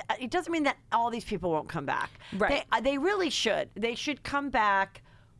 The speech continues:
Speaker 1: when they're going to be the grandmother, the mother of the bride role, whatever. Like, don't give it all up. Be that Jane Fonda.
Speaker 2: Right.
Speaker 1: But I even think Jane Fonda had years where
Speaker 2: She took time off.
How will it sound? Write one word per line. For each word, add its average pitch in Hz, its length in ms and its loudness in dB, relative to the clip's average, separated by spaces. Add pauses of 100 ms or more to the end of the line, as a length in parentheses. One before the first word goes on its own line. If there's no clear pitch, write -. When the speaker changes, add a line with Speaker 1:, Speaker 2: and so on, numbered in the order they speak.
Speaker 1:
when 202 280 0
they're 208 160 0
going 208 240 2
to 202 60 2
be 185 340 2 (340)
the 196 160 0
grandmother, 185 540 2
the 185 60 0
mother 185 240 4
of 180 60 4
the 170 60 0
bride 175 320 2
role, 170 180 0
whatever. 196 580 2
Like, 175 200 0
don't 277 260 2
give 247 180 -2
it 208 80 0
all 196 180 4
up. 233 220 2
Be 247 180 -2
that 233 180 2
Jane 196 260 -2
Fonda. 233 460 2 (100)
Speaker 2:
Right. 175 260 2
Speaker 1:
But 269 120 4
I 339 160 4
even 320 160 0
think 262 200 -2
Jane 214 300 0
Fonda 214 560 2
had 185 260 0
years 165 380 0
where 165 400 2 (240)
Speaker 2:
She 208 140 -2
took 185 180 -2
time 135 220 -4
off. - 180 -8